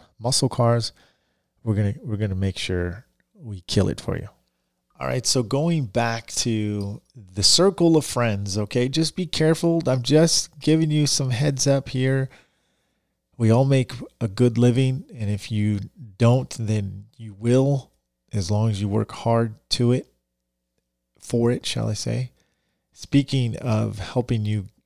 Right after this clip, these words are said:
become more successful, again, check out Mega Media event. It's not too late to get your tickets. Go to dent trainer media dot com, dent trainer media dot com, get your tickets and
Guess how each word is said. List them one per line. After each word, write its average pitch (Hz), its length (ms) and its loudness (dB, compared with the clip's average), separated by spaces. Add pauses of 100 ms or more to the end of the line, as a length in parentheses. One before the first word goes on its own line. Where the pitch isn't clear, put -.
(240)
become 110 560 -6
more 107 200 -2
successful, 117 1000 -2 (160)
again, 104 420 -4
check - 360 -2
out 113 260 -4 (140)
Mega 101 340 -4
Media 95 420 -6
event. 92 640 -6
It's - 160 -12
not 101 180 -4
too - 140 -4
late 101 220 -2
to 104 60 -12
get 101 200 -6
your 98 80 -6
tickets. 104 420 -4
Go 104 200 0
to 104 400 -2 (720)
dent 143 400 -2
trainer 139 420 -2
media 131 540 2
dot 104 260 -2
com, 123 340 -4
dent 120 260 -4
trainer 123 340 -2
media 113 340 -4
dot 101 240 -2
com, 117 280 -2
get 104 200 -4
your 117 80 -2
tickets 127 480 -2
and 95 260 -4